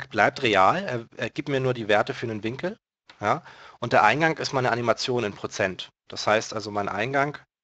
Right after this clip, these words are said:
äh, Eingangsintervall ist Prozent und geht von null bis hundert Prozent und macht mir daraus null bis hundertachtzig Grad. Wobei ich die hundertachtzig Grad,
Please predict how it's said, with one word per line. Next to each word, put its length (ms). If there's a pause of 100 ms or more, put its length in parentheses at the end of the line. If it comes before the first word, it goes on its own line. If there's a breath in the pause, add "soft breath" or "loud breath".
äh, 440
Eingangsintervall 800
ist 320
Prozent 600 (760)
und 120
geht 120
von 180
null 180
bis 160
hundert 200
Prozent 500 (760)
und 100
macht 240
mir 80
daraus 400
null 160
bis 140
hundertachtzig 500
Grad. 320
Wobei 240
ich 60
die 100
hundertachtzig 560
Grad, 420